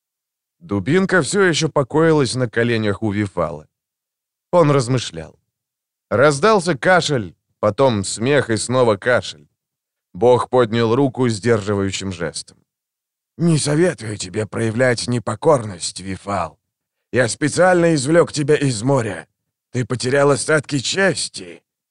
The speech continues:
Окажи мне услугу, иначе пожалеешь, что разгневал меня». «Что тебе от меня нужно?» «Что мне от тебя нужно? Разумеется, то, что у тебя получается лучше всего.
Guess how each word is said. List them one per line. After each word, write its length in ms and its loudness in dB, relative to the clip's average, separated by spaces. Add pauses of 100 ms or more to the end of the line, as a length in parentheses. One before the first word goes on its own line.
(200)
Окажи 400 0
мне 160 4
услугу, 560 2
иначе 340 0
пожалеешь, 600 2
что 200 -2
разгневал 600 0
меня». 400 -8 (1000)
«Что 280 4
тебе 320 2
от 100 2
меня 260 2
нужно?» 420 0 (720)
«Что 260 2
мне 260 4
от 120 0
тебя 280 2
нужно? 460 -2 (560)
Разумеется, 800 -4
то, 140 -2
что 200 -6
у 40 -4
тебя 240 0
получается 720 -4
лучше 320 -4
всего. 500 -10